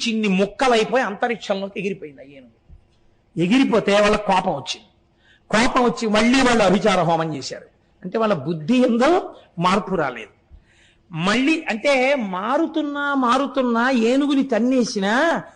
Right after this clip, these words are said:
"అదేంటి అలా తన్నేశాడు?" అంటే, "ఆయన శక్తివంతుడు" అని నమస్కరిస్తే ఆయన వెంటనే వాళ్ళకి ఆ జ్ఞానం ఇస్తాడు. నీకు బుద్ధినిచ్చింది ఆ నమస్కారం చేయడానికే. అందుకే హర శబ్దము చేత పాపం పోవడానికి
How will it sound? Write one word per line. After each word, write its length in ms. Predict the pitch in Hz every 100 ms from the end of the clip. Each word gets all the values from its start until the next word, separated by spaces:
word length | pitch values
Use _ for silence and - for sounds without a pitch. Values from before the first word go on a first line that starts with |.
| _ _ _ _ -
"అదేంటి 520 | 165 262 311 277 285
అలా 220 | 240 226
తన్నేశాడు?" 760 | 233 247 240 220 - 202 196 190
అంటే, 320 | 185 196 156 -
"ఆయన 180 | 214 254
శక్తివంతుడు" 1300 | - 247 - 294 269 247 185 208 208 226 180 139 147 - - - - 220
అని 120 | 254
నమస్కరిస్తే 1080 | 175 180 269 339 - 330 311 269 - - 523 554 277 -
ఆయన 180 | 220 240
వెంటనే 840 | 202 214 247 269 262 269 269 269 247
వాళ్ళకి 260 | 220 233
ఆ 60 | 214
జ్ఞానం 420 | 147 202 226 254
ఇస్తాడు. 680 | 208 - 208 139 - - - - _ 185
నీకు 200 | 226 240
బుద్ధినిచ్చింది 840 | 147 175 - 311 311 - 349 294
ఆ 20 |
నమస్కారం 540 | 240 247 - 285 294 277
చేయడానికే. 580 | 269 269 294 285 277
అందుకే 300 | 185 196 254
హర 640 | 202 156 220 269 269 226 262
శబ్దము 440 | - 202 208 277 269
చేత 80 | 269
పాపం 500 | 269 233 247 302 302
పోవడానికి 640 | 277 294 302 311 381 392